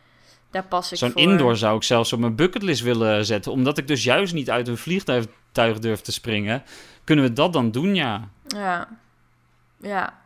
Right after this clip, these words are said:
Speaker 1: maar
Speaker 2: Maar ja, uit een vliegtuig. Zou jij het doen voor duizend euro?
Speaker 1: Nee. Denk het
Speaker 2: Tienduizend?
Speaker 1: niet. Ja, ik weet het niet. Dat is zo lastig.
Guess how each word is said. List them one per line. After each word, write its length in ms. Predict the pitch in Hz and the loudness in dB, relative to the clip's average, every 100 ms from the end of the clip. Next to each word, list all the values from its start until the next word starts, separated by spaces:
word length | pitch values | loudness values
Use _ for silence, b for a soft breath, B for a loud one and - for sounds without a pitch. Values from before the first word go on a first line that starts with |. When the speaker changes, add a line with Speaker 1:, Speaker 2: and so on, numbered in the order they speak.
| _ | _
Speaker 1:
maar 320 | 190 180 180 | -10 -6 -2
Speaker 2:
Maar 140 | 123 | 2
ja, 320 | 120 113 113 - | 4 6 4 -2
uit 200 | - 127 | -6 -4
een 60 | 123 | -4
vliegtuig. 600 | - 107 - 113 104 101 | -6 -6 -2 0 0 0
Zou 160 | - 139 | 4 6
jij 80 | |
het 100 | 165 | 4
doen 120 | 175 180 | 4 -2
voor 140 | 156 | 0
duizend 380 | 147 180 - - | 2 2 0 -4
euro? 420 | 175 185 208 254 - _ | -4 -4 -8 -12 -16 _
Speaker 1:
Nee. 360 | - 190 170 - 185 | -14 -12 -10 -10 -12
Denk 80 | 185 _ _ _ _ _ _ _ _ _ _ _ | -14 _ _ _ _ _ _ _ _ _ _ _
het 140 | - 175 | -8 -2
Speaker 2:
Tienduizend? 540 | 156 151 147 143 160 | 0 2 2 0 -4
Speaker 1:
niet. 200 | 175 - - | -8 -12 -8
Ja, 140 | 202 | -6
ik 160 | 196 190 | -6 -4
weet 260 | 214 302 | -2 -2
het 140 | 302 226 | -4 -8
niet. 200 | 185 180 | -6 -6
Dat 160 | 214 | -8
is 140 | 262 - | -10 -8
zo 180 | 220 | -6
lastig. 600 | 196 214 - - 175 175 | -4 -6 -8 -12 -10 -10